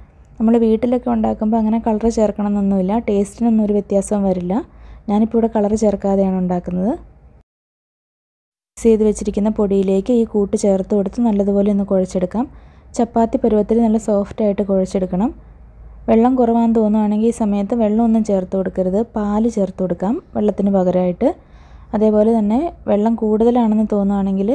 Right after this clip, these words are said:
കുറച്ച് മൈദ കൂടി ചേർത്ത് കൊടുത്ത് മിക്സ് ചെയ്തെടുക്കാം. ഇപ്പോൾ ഇവിടെ ഇച്ചിരി വെള്ളം കൂടുതൽ പോലെയാണ് ഇരിക്കുന്നത്.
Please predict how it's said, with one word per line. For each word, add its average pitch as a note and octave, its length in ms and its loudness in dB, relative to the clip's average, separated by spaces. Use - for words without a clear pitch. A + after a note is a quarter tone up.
കുറച്ച് A3 320 -4
മൈദ G3+ 200 0
കൂടി G3+ 240 2
ചേർത്ത് F#3+ 280 0
കൊടുത്ത് F#3+ 280 -4
മിക്സ് A3 260 -2
ചെയ്തെടുക്കാം. F#3+ 460 -2
ഇപ്പോൾ A3+ 160 0
ഇവിടെ G#3+ 220 2
ഇച്ചിരി A3 240 -2
വെള്ളം A3 320 2
കൂടുതൽ G#3 280 0
പോലെയാണ് G3+ 400 0
ഇരിക്കുന്നത്. F#3 420 -2